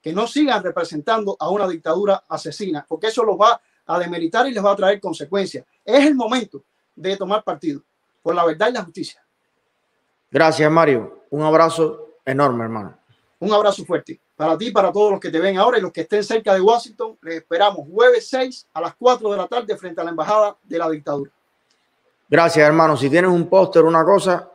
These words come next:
Speaker 2: eh, alguna di-, eh, gráfica, mándamelo para compartirlo en Instagram, en Facebook, en todos lados, ¿ok?
Speaker 1: Te voy a enviar. Perfecto.
Speaker 2: Gracias, Mario. Bueno, eh, hoy es una directa dedicada especialmente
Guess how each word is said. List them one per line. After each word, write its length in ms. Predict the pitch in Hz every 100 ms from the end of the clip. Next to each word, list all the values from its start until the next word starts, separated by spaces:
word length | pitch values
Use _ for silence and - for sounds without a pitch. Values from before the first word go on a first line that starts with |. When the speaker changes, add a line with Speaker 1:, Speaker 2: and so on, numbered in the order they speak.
| -
Speaker 2:
eh, 60 |
alguna 800 | 135 143 170 180 170 160 151 143 147
di-, 160 | 156
eh, 460 | 147 143 143 135 135
gráfica, 500 | 165 208 190 196 139
mándamelo 500 | 143 175 202 202 190
para 180 | 165 143
compartirlo 500 | 139 135 135 160 156
en 80 |
Instagram, 480 | 160 170 156 156 147
en 80 | 135
Facebook, 300 | 165 165 156
en 60 | 135
todos 220 | 143 139
lados, 180 | 117 110
¿ok? 220 | 170 208 - _
Speaker 1:
Te 80 | 175
voy 160 | 190 208
a 40 |
enviar. 280 | 185 156 -
Perfecto. 340 | 160 165 170 - _ _ _ _ _
Speaker 2:
Gracias, 360 | - 160 143 127
Mario. 260 | - 113 - _ - - _ _ _ _ _ _ _ _ _ _ _ _ _ _ _ _ _
Bueno, 440 | 147 147 - - - _ _ _
eh, 920 | 147 143 139 139 135 131 123 117 - _ _ - _ _ _ - _
hoy 160 | 170 208
es 40 |
una 180 | 202 202
directa 540 | 180 185 180 185 180 -
dedicada 460 | 147 139 151 165
especialmente 880 | 160 147 135 151 147 151 147 156 -